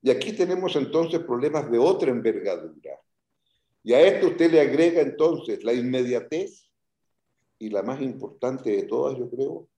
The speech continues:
democracia ahora significa cómo aprendo a escuchar.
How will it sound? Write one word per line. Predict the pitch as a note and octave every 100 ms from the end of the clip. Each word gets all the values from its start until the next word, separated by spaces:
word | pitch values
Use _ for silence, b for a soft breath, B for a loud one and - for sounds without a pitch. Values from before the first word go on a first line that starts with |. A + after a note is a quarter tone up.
| _ _ - B _ _
democracia | A2+ A2 G#2+ - B2+ E3 - C#3
ahora | G#2+ C3+ D#3 D3
significa | - G#2+ G2 - D#3 D#3 D#3 B2+
cómo | - D3+ D#3 E3 -
aprendo | - B2 C#3+ C#3+ C#3+
a |
escuchar. | - A#2+ A2+ C3 A2+ -